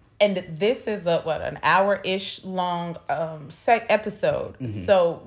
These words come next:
Speaker 1: there is no way that we will be able to tackle all things.
Speaker 2: Right.
Speaker 1: But we definitely at least wanted to start some dialogue to occur.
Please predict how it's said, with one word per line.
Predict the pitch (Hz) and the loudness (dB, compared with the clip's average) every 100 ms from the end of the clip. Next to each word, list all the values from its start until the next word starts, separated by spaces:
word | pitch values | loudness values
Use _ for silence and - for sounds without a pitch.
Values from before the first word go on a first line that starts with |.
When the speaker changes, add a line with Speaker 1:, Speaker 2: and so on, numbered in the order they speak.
| 165 160 | -12 -2
Speaker 1:
there | 180 240 | 2 4
is | 214 | 2
no | 190 196 196 | 0 2 4
way | 185 180 165 | 6 4 4
that | 160 | 0
we | 165 | -4
will | 180 180 | -6 -4
be | 175 | 0
able | 165 165 | 0 0
to | |
tackle | 156 - 165 - 160 - | -4 0 0 0 -4 0
all | 160 151 | 0 0
things. | - - - - - 127 | -4 -6 -6 -18 -18 -10
Speaker 2:
Right. | 95 62 - - | -8 -8 -12 -4
Speaker 1:
But | 180 | -2
we | 170 185 | -2 -6
definitely | 170 208 220 220 196 185 180 | 0 0 2 -2 -6 -6 -4
at | 170 | -4
least | 165 175 180 170 - | -4 -8 -8 -12 -10
wanted | 165 170 170 160 | -6 -4 -4 -8
to | - - 170 156 156 147 - _ - | -12 -10 -8 -6 -8 -10 -16 _ -20
start | - - - 175 156 - - _ _ _ _ - | -20 -18 -4 0 0 -2 -8 _ _ _ _ -20
some | - 170 160 | -12 -8 -2
dialogue | 160 151 143 78 - - _ - | 0 -2 -4 -6 -6 -10 _ -12
to | 165 | -8
occur. | 151 - - | -8 -8 -14